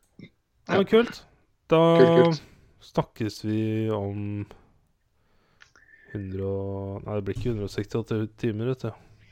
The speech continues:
Speaker 2: Nei, for neste gang blir mandag.
Speaker 1: Ja. Det vil vi få til.
Speaker 2: Ja. Hundre og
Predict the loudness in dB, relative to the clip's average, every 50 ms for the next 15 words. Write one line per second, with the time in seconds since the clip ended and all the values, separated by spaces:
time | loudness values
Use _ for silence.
0 | -16 -16 -16 -18 _ _ _ _ _ _ _ 2 4 6 8 6 6 8 6 6
1 | 8 8 6 6 6 4 4 4 4 4 2 0 -8 -14 -6 -4 -4 -4 -4 -6
2 | _ _ _ _ _ _ _ _ _ _ _ _ _ _ _ _ -12 -10 -8 -8
3 | -8 -8 -10 -10 -10 -12 -12 -12 -18 -18 _ _ _ _ _ _ _ _ _ _
4 | _ _ _ _ _ _ _ _ -20 -20 -20 _ _ _ _ _ _ _ _ _
5 | _ _ _ _ _ _ _ _ _ _ -20 -10 -6 -4 -2 0 2 4 4 4
6 | 4 4 2 2 0 0 -2